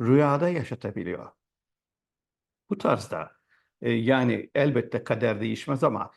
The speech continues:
kazası değişiyor. O anlamda baktığınız zaman iyilik yapmaya devam edin. Kimin duası sizi kurtaracak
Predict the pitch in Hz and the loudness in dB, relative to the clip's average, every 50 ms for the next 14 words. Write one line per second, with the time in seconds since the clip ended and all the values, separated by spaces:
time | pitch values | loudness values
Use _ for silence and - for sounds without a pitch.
0 | _ _ - 123 120 104 120 120 110 110 - 165 139 110 98 95 - - - - | _ _ -6 -6 -4 -2 -2 -4 -4 -4 -4 -4 -4 -4 -4 -6 -8 -10 -8 -8
1 | 90 80 - - - _ _ _ _ _ _ _ _ _ - 175 180 143 117 107 | -8 -8 -8 -10 -16 _ _ _ _ _ _ _ _ _ 2 2 4 4 2 0
2 | 95 90 95 113 104 90 95 95 - - 120 104 104 131 131 - 98 85 85 85 | -2 -2 -2 -2 0 0 -2 -4 -4 -4 -4 -2 -2 -2 -4 -4 -6 -6 -6 -10
3 | 82 - _ _ _ _ _ _ - 147 151 180 175 214 208 202 - 120 101 - | -14 -16 _ _ _ _ _ _ 2 4 4 4 4 2 0 0 0 -2 -2 -2
4 | - 110 107 110 104 104 95 98 101 98 95 87 85 85 - - - _ _ _ | -4 -4 -4 -2 -2 0 2 2 2 2 0 -2 -6 -8 -12 -14 -16 _ _ _
5 | _ _ _ _ _ - - 196 185 220 247 240 220 196 156 143 131 127 113 120 | _ _ _ _ _ 0 2 4 4 4 4 4 4 4 6 6 6 6 6 4
6 | 120 - - 151 175 208 330 - - - _ _ _ _ _ _ _ _ _ - | 2 -2 0 2 2 2 0 -2 -6 -14 _ _ _ _ _ _ _ _ _ -8
7 | - 165 143 120 143 131 - 127 123 - - 110 98 101 98 - 131 131 127 - | -4 -2 -2 -2 -2 -4 -4 -6 -6 -6 -6 -6 -6 -6 -6 -6 -6 -6 -6 -10
8 | _ | _